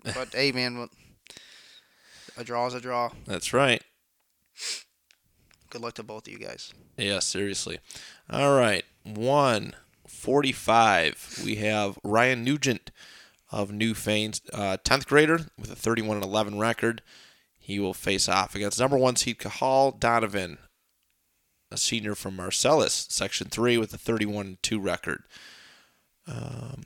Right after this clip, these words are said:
Speaker 1: also, Jimmy Kramer of Falconer, fifth seed, uh, junior with a forty-eight and five record, who will face off against Elijah Seymour a junior from Peru, Section seven, who has a fourteen and six record.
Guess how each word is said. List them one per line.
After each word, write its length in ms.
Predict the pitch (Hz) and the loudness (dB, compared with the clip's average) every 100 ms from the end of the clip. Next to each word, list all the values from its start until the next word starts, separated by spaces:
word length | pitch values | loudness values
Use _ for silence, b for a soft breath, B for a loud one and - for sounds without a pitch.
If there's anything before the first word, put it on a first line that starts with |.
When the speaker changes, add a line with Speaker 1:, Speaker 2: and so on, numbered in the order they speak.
| - | -2
Speaker 1:
also, 640 | 120 131 - 127 113 139 - - - | 4 4 8 8 8 6 -4 -20 -12
Jimmy 280 | 107 113 110 | -2 0 0
Kramer 480 | - 123 147 156 156 | 0 2 2 2 2
of 140 | 110 | 0
Falconer, 560 | - 127 151 165 156 180 | 6 8 8 6 0 -2
fifth 280 | - 127 | 0 0
seed, 380 | - - 165 196 - b b b b b b _ _ - | 2 0 0 -2 -10 b b b b b b _ _ -8
uh, 200 | 104 98 | -4 -4
junior 460 | 95 113 127 156 | -2 -2 0 -2
with 200 | 170 107 | -2 -4
a 80 | 98 | -4
forty-eight 440 | - - 110 104 - | -4 0 2 2 -2
and 60 | |
five 280 | - 123 127 | 4 6 6
record, 460 | 123 127 - 135 131 | 4 2 4 0 0
who 160 | - 98 | -10 -10
will 60 | |
face 280 | - 107 104 | -4 -2 0
off 220 | 95 95 | 0 -2
against 240 | - 85 - | -6 -6 -2
Elijah 460 | 101 135 135 143 | 4 6 6 4
Seymour 640 | 127 - 156 143 123 98 - B B B B B B | 2 0 0 2 2 2 -2 B B B B B B
a 220 | - 104 98 | -6 -4 -4
junior 500 | 101 113 120 113 113 | -4 -4 -2 -4 -4
from 280 | - 110 | -2 -2
Peru, 640 | 107 - 113 107 117 104 - | 0 -2 0 2 2 2 -2
Section 440 | - 110 - 110 | -2 -2 -2 -4
seven, 460 | 107 - 101 - - | -2 0 0 -2 -10
who 120 | 104 | -10
has 120 | 104 | -8
a 80 | 90 | -8
fourteen 600 | - - 131 - - 135 | -10 -4 -4 -4 -4 -4
and 160 | 135 117 | -6 -4
six 360 | - 120 - - | -2 -2 -6 -8
record. 380 | 87 - 55 | -8 -8 -10